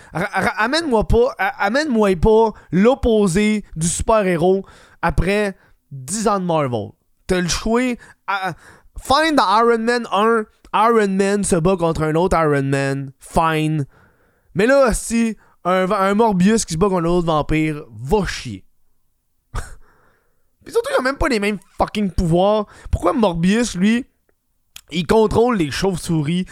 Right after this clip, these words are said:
mais son ami qui a utilisé le, qui a pogné le même asti de sérum, il contrôle pas les chauves-souris, lui. Il se, il se fait pogner par les chauves-souris. C'est comme ça qu'il crève.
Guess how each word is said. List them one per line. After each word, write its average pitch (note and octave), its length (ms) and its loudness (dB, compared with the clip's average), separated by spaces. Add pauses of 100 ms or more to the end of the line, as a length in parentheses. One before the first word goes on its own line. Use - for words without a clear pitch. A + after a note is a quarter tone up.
(200)
mais E3 160 -4
son G#3+ 260 -2
ami G3+ 400 -2 (220)
qui G3 100 -2
a - 20 2
utilisé E3+ 360 -4
le, E3+ 140 -4 (180)
qui - 60 -8
a E3 40 -8
pogné G#3+ 180 -4
le F3+ 60 -6
même C#4 320 -4
asti E4 240 -4
de C#4+ 60 -14
sérum, C#4+ 460 0 (440)
il G#3+ 100 -10
contrôle C#4 360 0
pas E4 140 2
les D#4 60 2
chauves-souris, C4 520 0
lui. G#3 140 2
Il F#3+ 40 0
se, - 120 -6 (200)
il E3+ 60 -6
se - 60 -6
fait F3 80 0
pogner D#4+ 280 2
par A#3+ 160 0
les G#3 80 0
chauves-souris. G3 420 -4
C'est - 60 -10
comme A#3 100 -4
ça B3+ 60 -2
qu'il A3 120 -12
crève. A#3 320 -4